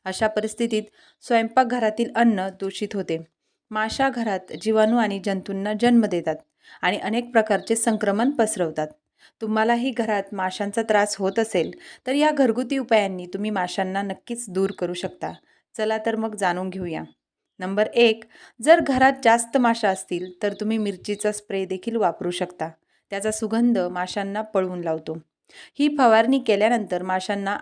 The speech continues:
अन्नपदार्थांवरती बसत नाहीत. यासाठी तुम्ही दोन ते तीन मिरच्या घेऊन मिक्सरमध्ये बारीक करा.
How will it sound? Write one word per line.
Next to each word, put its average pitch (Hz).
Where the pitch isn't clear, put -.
अन्नपदार्थांवरती 202
बसत 180
नाहीत. 165
यासाठी 208
तुम्ही 220
दोन 208
ते 233
तीन 226
मिरच्या 208
घेऊन 214
मिक्सरमध्ये 196
बारीक 175
करा. 196